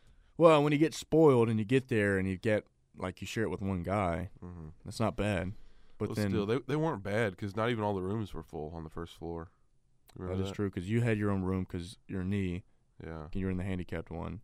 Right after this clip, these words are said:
Speaker 1: And then I had my own room because Gage trans-, well, he didn't transfer, but he, he went to Stadium Park.
Speaker 2: Yeah.
Speaker 1: And then, uh, so I was by myself. You were by yourself.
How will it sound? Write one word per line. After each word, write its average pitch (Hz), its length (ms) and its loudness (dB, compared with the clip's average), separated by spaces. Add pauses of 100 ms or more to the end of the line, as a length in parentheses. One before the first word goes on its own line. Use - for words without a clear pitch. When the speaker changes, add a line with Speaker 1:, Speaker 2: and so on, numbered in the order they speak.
(120)
Speaker 1:
And 87 100 -10
then 98 80 -2
I 120 100 4
had 117 160 2
my 98 100 2
own 98 120 0
room 92 260 -2
because 87 380 -6
Gage 101 320 2
trans-, 101 480 -6
well, 101 160 -4
he 113 120 0
didn't 110 140 -4
transfer, 90 420 -8
but 85 140 -6
he, 85 140 -6 (680)
he 101 140 -6
went 98 480 -6 (140)
to 85 560 -6 (920)
Stadium 92 360 -4
Park. - 460 -2 (360)
Speaker 2:
Yeah. 78 260 -10 (880)
Speaker 1:
And 98 120 -6
then, 98 140 -6
uh, 87 240 -8
so - 180 -8
I 104 100 4
was 117 100 4
by 107 140 2
myself. 95 520 -2 (280)
You 107 120 0
were 107 60 2
by 92 140 -2
yourself. 90 580 -4